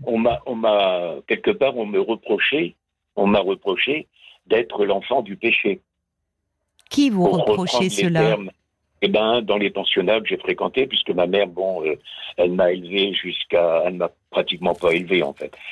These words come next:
Speaker 1: J'ai été élevé par ma tante, euh, jusqu'à ce qu'elle a eu ses, ses cinquième ou sixième enfants. Et ensuite, euh, j'ai été mis en pensionnat. Je devais avoir, euh, sept ans pour le premier des pensionnats, et j'en suis ressorti à dix-sept ans.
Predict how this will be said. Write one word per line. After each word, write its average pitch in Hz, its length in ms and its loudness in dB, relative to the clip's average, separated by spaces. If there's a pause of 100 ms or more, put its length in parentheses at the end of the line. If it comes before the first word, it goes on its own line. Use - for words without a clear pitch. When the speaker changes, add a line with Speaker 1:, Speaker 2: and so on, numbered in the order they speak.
(180)
Speaker 1:
J'ai 85 180 4
été 85 200 0
élevé 87 200 0
par 85 200 0
ma 87 140 0
tante, 120 440 0
euh, 85 180 0
jusqu'à 87 400 -2
ce - 140 -6
qu'elle 85 180 0
a 85 100 4
eu 85 280 -6 (100)
ses, 78 340 -12
ses 78 160 -18
cinquième 82 380 -4
ou 78 60 -6
sixième 80 420 -4
enfants. 113 400 0 (540)
Et 95 240 4
ensuite, 90 520 -2
euh, 82 160 0
j'ai 90 140 0
été 87 160 -4
mis 90 160 -2
en 85 80 2
pensionnat. 90 600 0 (100)
Je 85 80 -20
devais 85 180 -10
avoir, 85 440 0 (100)
euh, 80 280 -6 (920)
sept - 160 -8
ans 95 260 2 (220)
pour 87 120 0
le 85 100 0
premier 95 560 0 (720)
des 87 100 2
pensionnats, 104 600 2
et 90 120 2
j'en 87 140 -4
suis - 200 -6
ressorti 82 440 -2
à 87 60 6
dix-sept - 400 -2
ans. 82 160 0